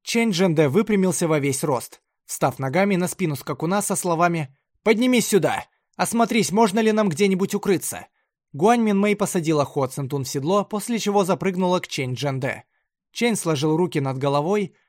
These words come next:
а Гуань Минмэй, опираясь на плечи мужа, встала на его ладони. Три гуандунских демона были сбиты с толку и растерянно обменялись взглядами, наблюдая, как их противники внезапно прекратили бой, хотя уже практически одержали победу.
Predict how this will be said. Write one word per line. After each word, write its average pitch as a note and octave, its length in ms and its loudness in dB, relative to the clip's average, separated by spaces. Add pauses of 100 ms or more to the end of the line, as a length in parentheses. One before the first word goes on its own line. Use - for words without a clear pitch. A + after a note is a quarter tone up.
(140)
а F#3+ 120 -2
Гуань G#3 280 4
Минмэй, F#3 380 0
опираясь D#3+ 520 -2
на C#3 100 -6
плечи C3 260 -6
мужа, F#3+ 280 -2
встала E3+ 360 -2
на E3 160 -2
его B2+ 180 -2
ладони. A#2+ 520 -4 (500)
Три A3+ 160 0
гуандунских E3+ 640 0
демона G3 360 2
были D#3+ 220 0
сбиты C#3 320 -4
с C3+ 80 -10
толку D3 320 -2
и B2+ 60 -2
растерянно F#3 500 -2
обменялись D3 480 -2
взглядами, C3 560 -6 (260)
наблюдая, D#3 520 0
как F#3 200 -4
их D3+ 140 -6
противники F#3 520 -2
внезапно F#3 460 0
прекратили E3 520 -4
бой, B2 340 -6 (340)
хотя C#3+ 280 -4
уже C3 140 -4
практически F3+ 760 -4
одержали C#3+ 480 -2
победу. D3 460 -4